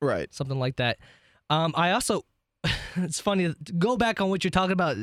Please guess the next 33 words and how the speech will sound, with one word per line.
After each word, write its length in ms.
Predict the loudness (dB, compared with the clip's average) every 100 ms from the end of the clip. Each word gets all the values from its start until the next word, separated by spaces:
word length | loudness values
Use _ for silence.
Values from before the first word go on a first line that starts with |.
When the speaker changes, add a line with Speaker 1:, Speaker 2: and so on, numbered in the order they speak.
| -4
Speaker 2:
it's 160 | -4 -2
hard 220 | 0 0
to 60 | 0
believe 380 | 0 2 2 0
even 320 | -4 -2 -2
up 160 | -4 -4
until 420 | -6 -8 -8 -6
that 160 | -4 -6 _ _ _ _ _ _
new 200 | -2 0
league 260 | 2 0 0
year 120 | -2
started 300 | 0 0 0
on 220 | 0 0
the 80 | 0
Wednesday. 600 | 2 0 0 0 0 -2 -4 -16 -20 _ _
Even 260 | -4 0 0
in 100 | 0
Mike 220 | 2 0
Garofalo, 520 | 0 0 0 0 0 2
who 100 | 2
broke 300 | 2 2 2
the 100 | 2
news, 340 | 2 0 0
his 240 | 0 0 -2
tweet, 640 | -6 -2 0 0 -2 -12 _ -6
when 100 | -2
he 80 | 0
broke 280 | 2 0 0
the 80 |
trade 220 | -4 -2 0
news, 160 | 0
he 80 | 0
says, 260 | 0 -2